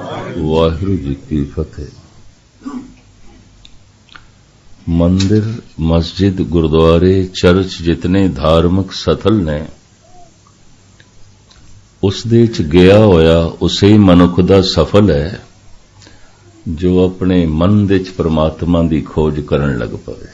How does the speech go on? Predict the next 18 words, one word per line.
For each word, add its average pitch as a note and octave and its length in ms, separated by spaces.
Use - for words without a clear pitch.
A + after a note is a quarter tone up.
"ਇਸ G2+ 280
ਮਨ F2 440
ਕੋ D#2+ 380
ਕੋਈ G2+ 320
ਖੋਜੋ F2+ 680
ਭਾਈ, D2+ 640
ਮਨ F#2 440
ਖੋਜਤ F2+ 760
ਨਾਮ D#2+ 680
ਨੌ D#2+ 340
ਨਿਧ D#2+ 240
ਪਾਈ।" - 360
ਇਹਦੀ A#2+ 260
ਸਮਝ A#2 460
ਮਿਲੇਗੀ E2+ 520
ਧਰਮ E2+ 420
ਅਸਥਾਨਾਂ C2+ 580
ਤੋਂ, - 380